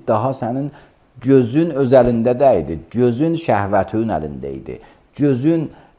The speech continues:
dilin qəzəbin əlində idi. Deyir, bu günahlar sənin ruhuvu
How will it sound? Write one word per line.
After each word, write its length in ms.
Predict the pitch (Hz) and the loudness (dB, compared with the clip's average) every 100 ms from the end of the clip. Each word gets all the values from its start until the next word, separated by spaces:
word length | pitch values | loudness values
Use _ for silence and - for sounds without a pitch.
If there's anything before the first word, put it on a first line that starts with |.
| - | 0
dilin 340 | 135 151 165 - | 2 4 2 4
qəzəbin 580 | 120 107 104 95 120 123 | 4 4 0 2 2 2
əlində 340 | 82 73 65 69 | 0 -6 -10 -10
idi. 300 | 67 64 - - - _ - | -12 -14 -18 -20 -20 _ -6
Deyir, 240 | 151 180 147 | 2 2 4
bu 100 | 185 - | 0 0
günahlar 680 | 131 131 117 101 123 170 139 | 0 4 2 2 2 2 0
sənin 360 | 131 135 165 135 | -4 -2 -2 -2
ruhuvu 720 | 113 123 107 - 117 135 | 0 2 0 -2 -4 0